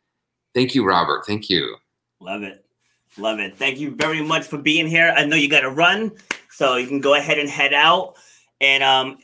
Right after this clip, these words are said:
Speaker 2: and again, if, if you want in on one of those debate panels, let me know, 'cause it's a different link for that one. And, uh, if you want
Speaker 1: Yeah.
Speaker 2: in, I'll, I'll send it
Speaker 1: Yeah.
Speaker 2: to you.
Speaker 1: Okay.
Speaker 2: Yeah, and so I know toward, towards the end, you know, it's like we shifted gears, but, but we didn't really,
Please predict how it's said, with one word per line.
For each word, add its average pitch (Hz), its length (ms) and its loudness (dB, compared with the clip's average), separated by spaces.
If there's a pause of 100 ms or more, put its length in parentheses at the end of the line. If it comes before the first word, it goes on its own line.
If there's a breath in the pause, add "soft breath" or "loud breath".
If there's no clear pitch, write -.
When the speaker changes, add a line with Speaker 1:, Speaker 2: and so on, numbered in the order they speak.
(140)
Speaker 2:
and 160 80 0
again, 175 160 2
if, 160 260 -2
if 160 160 -6
you 151 80 -2
want 160 240 -2
in 175 100 -2
on 147 280 -2
one 147 160 0
of 139 40 -6
those 147 140 -2
debate 143 340 0
panels, 127 440 -2
let 131 160 -2
me 135 80 0
know, 135 160 0
'cause 135 200 -8
it's 147 180 0
a 151 80 -2
different 165 420 -4
link 127 260 -2
for - 280 -10
that 107 220 0
one. 95 280 -12 (420)
And, 101 180 -6
uh, 95 220 -4
if - 80 -18
you 107 120 -4
want 110 160 0
Speaker 1:
Yeah. - 100 0
Speaker 2:
in, 113 60 -6
I'll, 104 260 -10
I'll 113 120 -4
send 113 240 -6
it 107 140 -6
Speaker 1:
Yeah. 107 80 -2
Speaker 2:
to 104 80 -4
you. 101 80 -10 (460)
Speaker 1:
Okay. 240 260 2 (540)
Speaker 2:
Yeah, 107 220 -4
and 113 200 -12
so 156 380 2 (360 loud breath)
I 170 120 2
know 214 260 4
toward, 226 380 2
towards 214 240 -2
the 196 160 2
end, 190 200 0
you 185 60 -2
know, 180 220 0 (120)
it's 196 140 2
like 214 160 2
we 220 120 -4
shifted 277 360 -2
gears, 220 280 0
but, 165 260 2
but 220 160 0
we 165 80 -2
didn't 175 260 0
really, 180 440 -6